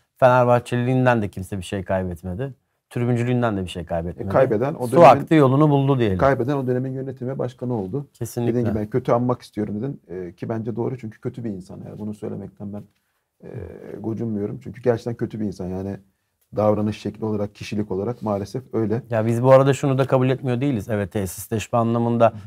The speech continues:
Speaker 1: Fenerbahçe'ye çok büyük, e, desteği olmuştur. Çok iyi kadrolar, çok iyi statlar, altyapılar, e, sponsorluklar. Allah razı olsun. Fenerbahçe'ye, e, bir bardak su veren adamdan bile Allah razı olsun.
Speaker 2: Evet.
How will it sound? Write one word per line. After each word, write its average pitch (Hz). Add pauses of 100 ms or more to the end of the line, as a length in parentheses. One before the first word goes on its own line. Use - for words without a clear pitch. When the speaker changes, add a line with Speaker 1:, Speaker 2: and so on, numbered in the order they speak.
(160)
Speaker 1:
Fenerbahçe'ye 107 (140)
çok 117
büyük, 107 (420)
e, 117 (600)
desteği 113
olmuştur. 107 (280)
Çok 113
iyi 120
kadrolar, 113
çok 107
iyi 110
statlar, 107
altyapılar, 107 (360)
e, 101
sponsorluklar. 110
Allah 117
razı 135
olsun. 123
Fenerbahçe'ye, 131 (300)
e, 104 (440)
bir 123
bardak 139
su -
veren 139
adamdan 135
bile 139
Allah 156
razı 160
olsun. 123
Speaker 2:
Evet. 104